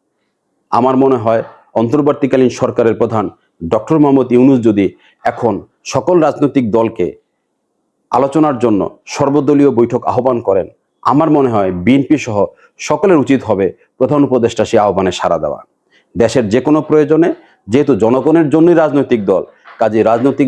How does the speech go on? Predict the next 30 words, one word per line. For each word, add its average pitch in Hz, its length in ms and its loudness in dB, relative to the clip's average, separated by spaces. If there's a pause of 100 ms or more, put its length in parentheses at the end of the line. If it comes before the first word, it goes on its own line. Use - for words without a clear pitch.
দলের 120 280 2
উচিত 120 180 0 (300)
সবার 180 460 0
আগে 95 140 -6 (480)
দেশের 123 360 0
প্রয়োজনে 127 360 2
এগিয়ে 139 260 2
আসা, 185 160 -2 (420)
সরকারের 127 460 0
দায়িত্বে 120 300 0
যিনি 113 140 2 (120)
থাকবেন, 104 320 -6 (420)
রাষ্ট্রের 123 340 -2
দায়িত্বে, 127 240 2 (200)
দায়িত্বে 113 320 0
যিনি 110 140 2 (100)
থাকবেন, 104 300 -2 (380)
তার 135 120 0 (100)
সমর্থনে 117 480 0
এগিয়ে 87 260 0
আসা। - 160 -20 (800)
কিন্তু 220 220 2 (420)
এখানে 196 280 0 (380)
একটা - 240 -2
বিষয় 170 280 0
যোগ 135 80 0 (100)
করা, 113 160 2 (180)
সেটা 143 240 -2
হচ্ছে 165 200 0
যে 117 140 2